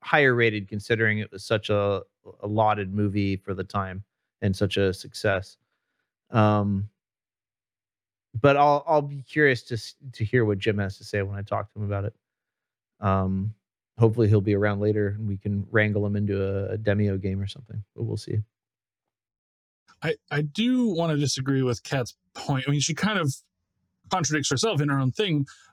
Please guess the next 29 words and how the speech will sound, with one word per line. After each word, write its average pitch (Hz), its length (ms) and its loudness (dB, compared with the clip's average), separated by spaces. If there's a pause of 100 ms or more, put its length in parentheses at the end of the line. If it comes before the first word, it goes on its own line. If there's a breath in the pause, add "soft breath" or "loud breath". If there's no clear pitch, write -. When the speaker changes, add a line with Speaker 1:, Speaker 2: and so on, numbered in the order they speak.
(100)
Speaker 2:
Not, 156 180 -2 (100)
you 143 140 -2
know, 117 60 -4
I 120 40 -4
don't 131 80 -2
wanna 120 120 -2
throw 131 160 -4
shade 131 280 0
at 107 80 -10
Kat, 139 200 -4 (360 soft breath)
but 139 300 -2
she, 151 380 0
she 170 180 0
says 190 220 0
that 170 60 2
we're 165 100 2
not 156 160 -2
supposed - 280 0
to 135 60 -2
like 233 260 0
him, 127 320 -2 (460)
Speaker 1:
Mm-hmm. 123 160 8
Speaker 2:
but 135 100 6
then, 156 320 0
and 147 160 0
sh-, - 140 -4
that's, 156 240 -2
like, 139 140 -2
her 151 260 0